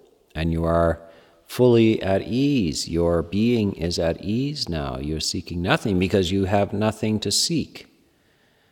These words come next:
Don't stop seeking until you have nothing to seek, nothing more to do. So that, in a sense, is the definition of the Arahant,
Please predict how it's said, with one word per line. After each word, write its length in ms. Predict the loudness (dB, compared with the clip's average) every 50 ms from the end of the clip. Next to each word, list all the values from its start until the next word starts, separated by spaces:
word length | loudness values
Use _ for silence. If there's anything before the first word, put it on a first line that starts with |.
| _ _ -10
Don't 180 | -6 -6 -4 -4
stop 340 | 0 2 4 4 4 2 0
seeking 520 | 0 2 2 0 0 0 0 0 2 2
until 320 | 0 0 -2 -2 -2 0
you 160 | 0 2 0 0
have 320 | 2 2 2 2 2 0
nothing 460 | 0 -2 -2 -2 -2 -4 -4 -4 -4 -4
to 120 | -6 -6
seek, 520 | -6 -6 -6 -4 -6 -6 -6 -12 -18 -20 -20 _ _ _ _ _ _ _ _ _ _ -8
nothing 520 | -4 0 0 0 0 0 0 0 0 2
more 320 | 2 2 2 2 2 0 0
to 120 | 0 -4
do. 300 | -2 0 2 0 0 0 -4 -14 -20 -20 -20 -20 -14 _
So 180 | 0 2 4 6
that, 220 | 6 6 6 4
in 140 | 2 0 0
a 60 | 0
sense, 380 | 0 2 2 2 0 0 -2 -4
is 200 | -4 -4 -4 -4
the 80 | -4
definition 580 | -2 0 0 0 0 -2 -4 -4 -4 -6 -6 -8
of 60 | -8
the 80 | -8 -4
Arahant, 480 | 0 2 2 2 2 0 -4 -8 -10